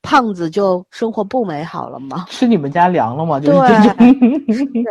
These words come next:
Speaker 1: 还有就是说，哎呀，比你，比你小的人或者你的同龄人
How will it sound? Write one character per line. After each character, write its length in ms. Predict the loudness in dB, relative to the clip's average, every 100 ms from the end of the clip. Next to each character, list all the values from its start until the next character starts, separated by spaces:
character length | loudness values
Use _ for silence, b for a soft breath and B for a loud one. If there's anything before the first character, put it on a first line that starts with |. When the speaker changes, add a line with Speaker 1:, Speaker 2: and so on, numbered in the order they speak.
| -8 -2
Speaker 1:
还 100 | 2
有 140 | 2
就 120 | 0
是 160 | -4 -8
说， 240 | -2 -2 -4
哎 120 | -8
呀， 200 | -8 -8
比 180 | -8 -8
你， 320 | -8 -10 -14 _ -16
比 80 | -8
你 160 | -6
小 260 | -4 -6 -6
的 160 | -6 -6
人 160 | -6
或 160 | -6 -8
者 120 | -6
你 100 | -8
的 100 | -10
同 280 | -14 -16 -12
龄 160 | -12 -8
人 220 | -8